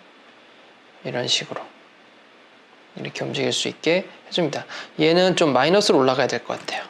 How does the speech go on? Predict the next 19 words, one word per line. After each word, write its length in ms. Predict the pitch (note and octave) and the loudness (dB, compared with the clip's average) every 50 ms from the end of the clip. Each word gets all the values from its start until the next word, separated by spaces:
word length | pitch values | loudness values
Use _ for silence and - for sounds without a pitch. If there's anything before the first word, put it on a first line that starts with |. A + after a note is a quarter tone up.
| - - - | -16 -12 -6
위치를. 420 | - C3 B2+ - - - - - - - - - - - - - | -6 -2 0 0 0 0 -2 -6 -10 -14 -16 -14 -14 -14 -14 -14
그러면 360 | - - C3+ B2+ B2+ B2 B2+ - | -2 0 2 2 2 2 0 0
키프레임 420 | - G3+ G3 - G#3 G#3 G3 F3 | 0 0 2 4 4 4 4 4
그대로 300 | - D3+ C3 C#3 C3+ B2+ | 2 2 2 2 2 0
복제를 480 | - - - - - D3+ C#3+ C#3+ C#3 C3 | -2 -6 -6 -2 0 2 2 2 2 2
해서 360 | B2 B2 - D#3+ D3+ B2 - - - - - - - - | 2 2 2 2 0 0 -4 -8 -14 -16 -16 -18 -18 -6
블러 380 | - - C#3 C#3 C#3 C3+ C3+ - | 0 2 4 4 4 4 2 -2
투라고 340 | - - G#3+ G#3 G3+ F#3+ E3 | 0 2 4 4 4 4 4
하고 380 | C#3 C#3 - E3 D#3 C3 D#3+ - - | 2 2 2 2 0 0 -4 -8 -8
얘는 240 | - C3 C3 B2+ A#2+ | -4 -4 -2 -2 0
마이너스로 840 | B2+ B2+ C#3 D#3+ E3 F3+ E3 - - - - D#3 D3+ F3+ F#3+ G3 G#3 - - - - - - | 0 2 2 4 4 2 2 2 0 0 2 2 4 4 4 4 2 0 -4 -12 -16 -16 -14
한 80 | - | -6
삼십 320 | - - G3 G3+ - A3+ - | -4 -2 0 0 0 0 0
픽셀 560 | - - - - C3 B2 C#3 E3+ F#3 F#3 - - - - - - | -2 -2 0 2 2 2 2 2 0 -2 -4 -10 -16 -16 -8 -6
올라가게 460 | C3 B2+ B2+ B2+ B2+ C3 B2+ B2+ C#3 C3+ | -2 0 0 0 2 0 0 0 0 0
하고 520 | D#3 E3 E3+ E3 G3 G3+ G#3 G#3+ G#3+ G3 | 0 0 0 2 2 4 4 2 2 -2
얘는 160 | D#3 B2+ A#2+ - - | -4 -6 -8 -8 -6
블러 240 | - B2+ B2+ B2+ - | -6 -4 -2 -2 -4
투로 520 | - - - G3+ F#3 D#3+ D#3+ F#3 G#3 | -2 0 0 2 4 4 4 2 2